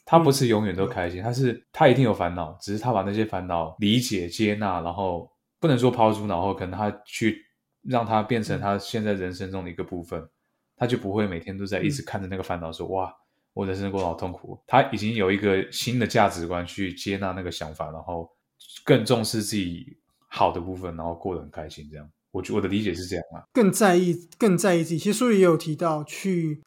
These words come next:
Speaker 2: 当然听起来好像很，很普通、很简单，可其实是蛮有意义的，就是在讲说你要照顾自己，把自己照顾好。当你在前心力交瘁的时候，你遇到很多事情的时候，你更要把自己照顾好。因为很，很多人就是遇到很多，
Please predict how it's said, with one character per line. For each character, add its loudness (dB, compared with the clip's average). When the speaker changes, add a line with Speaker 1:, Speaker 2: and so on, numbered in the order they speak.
Speaker 2:
当 6
然 8
听 4
起 6
来 6
好 4
像 4
很， 0
很 0
普 4
通、 -2
很 0
简 -2
单， -6
可 2
其 2
实 0
是 -6
蛮 2
有 0
意 2
义 0
的， -4
就 -2
是 0
在 2
讲 -4
说 0
你 -4
要 2
照 4
顾 -2
自 -10
己， -12
把 -6
自 -4
己 2
照 -2
顾 -10
好。 -16
当 4
你 4
在 4
前 0
心 4
力 8
交 8
瘁 4
的 4
时 -6
候， 0
你 -2
遇 2
到 4
很 0
多 0
事 -6
情 -4
的 -6
时 -8
候， -6
你 -6
更 6
要 8
把 0
自 -4
己 -2
照 -2
顾 -6
好。 -8
因 4
为 6
很， 6
很 4
多 10
人 6
就 4
是 4
遇 4
到 8
很 2
多， 2